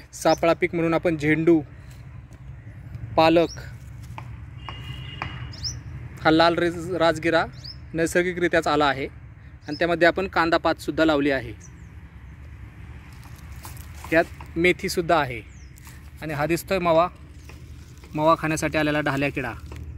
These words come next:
ही आहे नैसर्गिक शेतीची कमाल. हा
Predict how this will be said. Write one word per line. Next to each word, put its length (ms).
ही 140
आहे 220
नैसर्गिक 520
शेतीची 420
कमाल. 320
हा 300